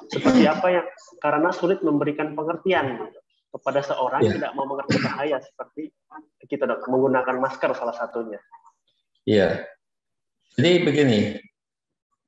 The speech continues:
Speaker 2: dalam hal covid memang sulit kalau kita mau mengeliminasi.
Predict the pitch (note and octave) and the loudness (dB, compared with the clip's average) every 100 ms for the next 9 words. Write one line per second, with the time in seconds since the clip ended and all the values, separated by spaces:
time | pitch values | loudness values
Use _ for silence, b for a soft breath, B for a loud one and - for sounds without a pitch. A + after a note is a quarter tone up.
0 | _ B2 C3 C3 C3 B2+ B2+ C3 B2 B2 | _ 2 6 6 4 2 2 2 0 2
1 | F3+ - B2+ C3 B2+ E3 F3 - - _ | 0 0 2 4 4 2 0 -4 -12 _
2 | _ - C#3+ C#3+ G#2+ - - _ - A2+ | _ 0 4 4 4 -2 -12 _ 0 2
3 | A2 A2+ A#2+ A#2 A2 A2 - A2 A2 G#2+ | 4 2 4 4 4 0 -2 0 2 2
4 | G#2 G2+ G2 F#2 - E2 | 4 4 4 2 -2 -6